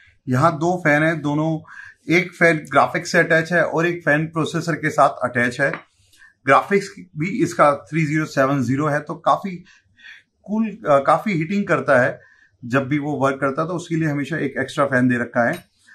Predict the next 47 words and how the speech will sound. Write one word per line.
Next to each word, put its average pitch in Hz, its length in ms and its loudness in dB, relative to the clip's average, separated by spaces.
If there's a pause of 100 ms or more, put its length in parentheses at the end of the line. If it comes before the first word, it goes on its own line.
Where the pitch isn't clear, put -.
(180)
अगर 131 100 4
आप 147 180 4
रैम 143 200 4
देखेंगे 180 340 -2
तो 185 180 -10
यहाँ 147 200 4
पे 156 120 2
आठ 139 180 6
आठ 139 100 0
जीबी 131 260 -6
की 135 80 -4
दो 123 220 0
रैम 127 220 2
लगी 143 160 -4
हुई 160 140 -4
है, 202 60 -2
आप 143 260 2
इसको 147 200 -8
निकाल 131 320 2
के 160 120 -4
अपग्रेड 123 420 -2
कर 123 80 -4
सकते 120 280 -10
हैं। 113 140 -6
थर्टी 147 340 -4
टू 160 260 -8
जीबी 131 220 -6
की, 180 300 -12 (500)
थर्टी 160 180 0
टू, 185 220 -10
थर्टी 156 240 -4
टू 165 120 -4
जीबी 147 220 -4
की 151 100 -8
दो 135 200 0
लगा 156 160 2
सकते 156 280 -8
हैं, 165 120 -2
सिक्सटीन, 151 320 -4
सिक्सटीन 139 320 -4
जीबी 127 200 0
की 135 60 -4
दो 123 200 -2
लगा 127 180 0
सकते 143 240 -10
हैं। 190 60 -2
आपने 151 380 -4